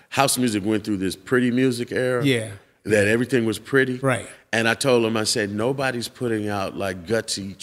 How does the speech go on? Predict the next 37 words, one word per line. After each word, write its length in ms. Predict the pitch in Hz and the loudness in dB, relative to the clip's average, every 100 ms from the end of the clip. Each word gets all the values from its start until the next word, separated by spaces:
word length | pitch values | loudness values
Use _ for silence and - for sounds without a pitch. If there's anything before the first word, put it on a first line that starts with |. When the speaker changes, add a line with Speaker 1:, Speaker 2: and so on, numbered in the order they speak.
| - | -16
Speaker 1:
raw 340 | 90 107 107 98 | -6 -4 -2 0
Speaker 2:
Raw, 20 | |
Speaker 1:
tracks 560 | 120 123 117 107 - 117 | 0 2 2 0 -4 -6
Speaker 2:
yeah. 220 | 110 101 101 | -6 -6 0
Speaker 1:
like 200 | 104 110 | 2 2
we 140 | 110 | -2
did 260 | 98 101 85 | 0 -2 -2
back 280 | 95 101 | -6 -6
in 80 | 95 | -8
the 100 | 95 | -8
day, 300 | 85 113 123 | -6 -4 -4
the 60 | 113 | -4
Speaker 2:
Right. 100 | 107 | -4
Speaker 1:
stuff 280 | - 113 - | -2 -2 -2
that 100 | 95 | -4
rocked 320 | 87 101 110 | -2 -4 -4
Speaker 2:
In 80 | 117 | -4
Speaker 1:
the 60 | 113 | -2
Speaker 2:
the 60 | |
nineties, 180 | 120 120 | 2 2
Speaker 1:
dance 200 | 139 127 | 2 -2
floor." 260 | 127 120 107 | -2 -2 -6
Speaker 2:
yeah. 340 | - - 104 | -12 -8 -2
Speaker 1:
And 100 | 104 | 0
so 140 | 123 | 2
that's 340 | 104 104 - - | 2 0 -2 -8
one 260 | 92 110 | -6 -4
of 60 | 107 | -2
the 140 | 98 | 0
other 160 | 101 92 | 0 -2
reasons 360 | 87 85 80 80 | -6 -8 -10 -10
why 180 | 80 | -8
I 40 | 78 | -8
created 320 | - 87 80 71 | -6 -6 -6 -6
Speaker 2:
Wow. 60 | |
Speaker 1:
Mary 200 | 80 71 | -8 -8
Mary. 240 | 69 65 | -12 -14